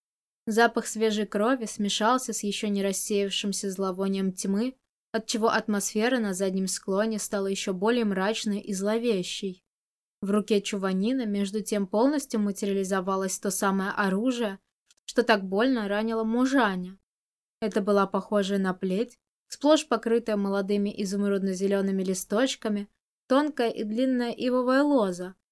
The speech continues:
которая свешивалась до самого края сапог Чуванина. Несомненно, при виде такой изящной вещицы первой ассоциацией было что-то поэтичное, вроде "нежные ветви ивы, словно руки возлюбленной".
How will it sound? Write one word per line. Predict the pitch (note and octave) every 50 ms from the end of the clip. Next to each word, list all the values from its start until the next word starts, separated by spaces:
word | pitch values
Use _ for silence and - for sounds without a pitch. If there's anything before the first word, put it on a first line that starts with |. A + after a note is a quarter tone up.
| _ _
которая | - G#3 G3+ G#3+ G#3 G3+ G3+
свешивалась | G3 - G3+ F#3+ G#3 B3+ C4+ C4 - A3+ G#3 G3+ G3+ G3 G3
до | F#3+ G3+ G3+
самого | G3 - A3+ A#3+ B3 A#3+ A3+ A#3 A3
края | - A3 A3 A3+ A3
сапог | G#3+ - - G#3 - - G#3+ - -
Чуванина. | - - A3+ A3 A#3+ B3+ C4+ C4 B3 G#3+ F#3 F3 E3+ F3+ F#3+ - _ _ _ _ _ _ _ _ _ _ _ _ _ _ -
Несомненно, | C#4+ D4 C4+ - C#4+ C4 B3 A#3 A#3 C4 D#4 E4 C#4 A3 G#3 G3 -
при | - A3+ A3+ A3+
виде | G#3+ A3+ G#3+ G#3
такой | G3+ G#3+ G#3 - G#3+ G#3+ -
изящной | - A#3 A#3 B3 A#3 G#3+ G3+ - - G#3+ G3+
вещицы | G3 G#3 G3+ - - B3 C#4 D#4+ - - - A3+ G#3+ G3+ _ -
первой | C4+ C4+ C4+ B3+ B3+
ассоциацией | - A#3+ B3 - B3 - - A#3+ B3 C#4+ D#4+ D#4+ - - A3+ G#3 F#3+
было | F#3 A#3 A#3+ A#3+ A3+
что-то | - - C4+ C4+ C4+
поэтичное, | C4 - D#4 D#4 D#4 D4+ - - B3+ A3 - - - G#3 F#3+ F#3+ G3 - _ _ _ _ _ _ _ -
вроде | A3+ A3 A#3 A#3 A3 G3+ G#3+ G#3 G#3 _ _ _ _ _ -
"нежные | C#4 C#4 C4+ C4 B3+ A#3+ A#3+ A#3 A#3 A3+ G#3+
ветви | G#3 A3 G#3+ G#3+ - G#3 G#3
ивы, | - - G#3+ A3+ C4+ C4+ A#3+ G#3 G3+
словно | - - A3+ G#3+ G3+ G#3+ G#3 G#3
руки | G#3+ A#3 A#3 - B3
возлюбленной". | A3 B3+ C4+ C4+ C4+ C#4 C4 B3 A3+ F3+ F#3 F#3 F#3 F#3 F#3 F3+ F#3 F#3 F#3 -